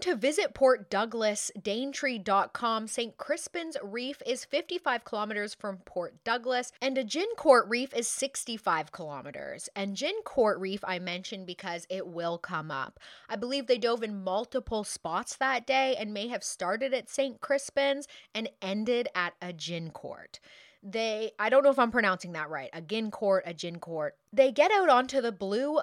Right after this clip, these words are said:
calm waters. The sun is shining, the sea life is booming. Everyone gets on their wetsuits, their vests, their weight belts, air tanks. They're all ready for this. Uh,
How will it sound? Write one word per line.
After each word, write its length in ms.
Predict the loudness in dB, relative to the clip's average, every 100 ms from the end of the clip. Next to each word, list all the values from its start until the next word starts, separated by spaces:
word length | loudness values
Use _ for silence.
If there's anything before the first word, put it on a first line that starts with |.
| -2
calm 440 | -4 0 0 0 -2
waters. 680 | 0 4 6 6 4 2
The 120 | -2 -2
sun 320 | 2 2 2
is 120 | -2
shining, 800 | 0 2 2 2 -2 -2 -2 -6 -6
the 120 | -8
sea 320 | -6 -6 -6 -2
life 340 | -2 -2 -4 -8
is 180 | -8 -8
booming. 960 | -12 -12 -6 0 2 4 2 0 -4 -6 0
Everyone 400 | 2 2 -2 2
gets 240 | 0 4
on 180 | 2 2
their 260 | 0 -2
wetsuits, 680 | 0 0 0 0 0 0 -4
their 180 | -6 -4
vests, 460 | 0 0 0 -2
their 180 | -4 -4
weight 340 | 0 0 0 -2
belts, 340 | -2 -2 -2
air 180 | 0 0
tanks. 460 | 0 -4 -4 -4 -4
They're 160 | 0
all 160 | 4 6
ready 220 | 4 2
for 240 | -4 -4 -4
this. 320 | -6 -8
Uh, 100 | -8